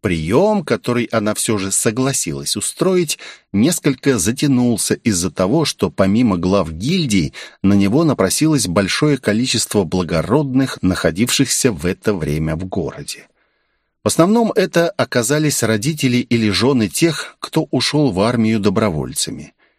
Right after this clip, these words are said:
Не показаться временной правительнице и не прихвастнуть перед нею верностью и храбростью своих сыновей или мужей они не могли. Впрочем, Уля их понимала и была доброжелательна и милостива, причём искренне.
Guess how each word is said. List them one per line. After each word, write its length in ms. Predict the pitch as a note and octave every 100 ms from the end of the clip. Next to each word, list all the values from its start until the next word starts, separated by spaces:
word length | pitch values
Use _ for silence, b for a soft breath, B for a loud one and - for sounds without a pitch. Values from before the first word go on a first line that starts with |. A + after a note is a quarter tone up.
| _ _ _
Не 120 | A2
показаться 680 | A#2 C#3+ C#3+ D3 F3 - C#3
временной 540 | B2 C#3+ C#3 B2+ B2+
правительнице 840 | A#2 A2+ B2+ D3+ C#3 C3+ B2+ - B2+
и 200 | - C3
не 140 | B2+
прихвастнуть 720 | A#2 B2 - A#2 - B2+ A#2 -
перед 300 | A2+ G#2 G2
нею 340 | G#2+ A2 G2+
верностью 760 | F#2+ C3 C#3+ C#3 B2+ - C3
и 160 | - A2
храбростью 680 | - F#2+ G#2 A#2+ A#2+ - A2
своих 360 | - F#2 F2+
сыновей 480 | - F#2+ F#2+ F#2 F#2 -
или 200 | G#2 F2+
мужей 480 | E2+ E2+ A2+ C3+ B2+
они 320 | G2+ F#2 F2+
не 260 | E2+ G#2 G#2
могли. 480 | G2+ F#2+ C2+ - _ b b b
Впрочем, 600 | - - E3 D#3+ D3 C3+
Уля 260 | D#3 D#3+ B2+
их 260 | - B2 -
понимала 500 | G#2+ G#2 C#3 C#3+ C3
и 180 | -
была 300 | C3 B2 A#2+
доброжелательна 1000 | G#2+ G#2+ G2+ F2+ F2 G2 D3 - B2 A#2 A#2
и 240 | E3 F3+ A#2
милостива, 720 | A2 G#2 G2+ G2+ - - F#2+ G2 B B
причём 420 | - B2 - G#2+ -
искренне. 640 | A2+ - - D2 D2+ C#2+